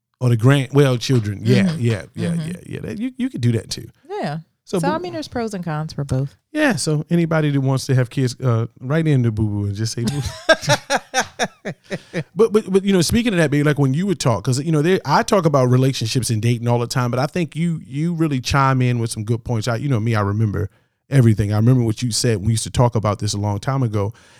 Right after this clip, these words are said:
Speaker 1: and you brought up a good point. Aside from the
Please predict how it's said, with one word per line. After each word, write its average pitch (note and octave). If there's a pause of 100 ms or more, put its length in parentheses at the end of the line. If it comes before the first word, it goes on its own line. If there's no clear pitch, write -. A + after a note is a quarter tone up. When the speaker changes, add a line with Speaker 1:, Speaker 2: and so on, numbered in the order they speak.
(120)
Speaker 1:
and C3+
you D3+
brought D3
up C3
a C3+
good C3
point. D3
Aside D3
from C3+
the A2+